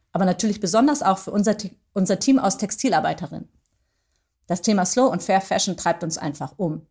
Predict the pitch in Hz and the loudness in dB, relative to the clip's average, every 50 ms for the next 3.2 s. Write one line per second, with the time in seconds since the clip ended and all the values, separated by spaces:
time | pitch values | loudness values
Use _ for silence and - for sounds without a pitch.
0 | _ _ _ _ 170 185 190 - 214 170 170 196 196 185 165 170 151 - - _ | _ _ _ _ 0 0 2 2 2 2 2 2 2 2 2 0 -2 -4 -10 _
1 | _ - 190 214 202 - 208 226 254 311 311 - 170 165 160 160 - - 233 254 | _ 2 2 2 2 2 2 4 4 4 2 -2 -4 -4 -4 -4 -2 0 0 0
2 | - - 240 254 294 294 - 190 185 208 - 269 233 - - 220 220 - - 185 | 2 2 2 2 2 0 0 -2 -2 0 0 0 0 0 -2 -4 -4 -4 -6 -4
3 | 175 196 - - | -2 -2 -4 -6